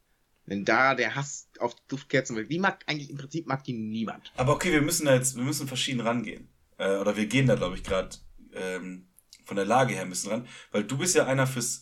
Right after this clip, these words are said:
Speaker 2: Restaurant in der Mitte. Ich bin ja ein Imbiss-Typ am Ende.
Speaker 1: Ja.
Speaker 2: Und da würde ich sagen, das ist die Therapie. Wenn du sagst, das Restaurant ist die Therapie,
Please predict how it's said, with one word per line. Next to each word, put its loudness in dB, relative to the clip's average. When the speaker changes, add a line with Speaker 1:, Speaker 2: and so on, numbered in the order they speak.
Speaker 2:
Restaurant 4
in -8
der -6
Mitte. -2
Ich 4
bin 8
ja 4
ein -4
Imbiss-Typ 0
am -4
Ende. 0
Speaker 1:
Ja. -6
Speaker 2:
Und 4
da 0
würde 0
ich 2
sagen, 4
das 4
ist -4
die -10
Therapie. -4
Wenn -4
du -8
sagst, -6
das -10
Restaurant 0
ist -2
die -10
Therapie, -12